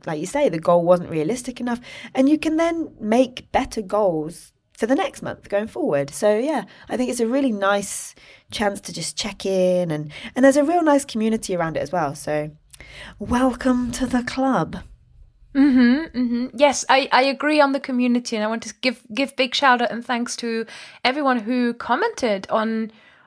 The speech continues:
Speaker 2: on my own Clear the List articles and everybody who contributes theirs, because it's fun to read your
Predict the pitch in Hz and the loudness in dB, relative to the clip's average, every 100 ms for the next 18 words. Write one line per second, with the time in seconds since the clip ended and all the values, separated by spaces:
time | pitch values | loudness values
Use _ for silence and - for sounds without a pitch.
0 | _ 233 247 226 330 - 208 196 196 - | _ 4 6 4 2 0 -6 -6 -10 -8
1 | 208 - - 208 220 220 226 233 214 226 | -10 -10 -12 -12 -6 -6 -4 -4 -2 -4
2 | 220 - 240 233 226 233 - - - 190 | -6 -6 -6 -6 -6 -6 -6 -12 0 2
3 | 269 202 - 208 220 202 208 - 240 254 | 4 0 -4 -8 -8 -8 -12 0 2 2
4 | 269 226 226 202 214 202 196 | -2 -6 -6 -4 -2 0 0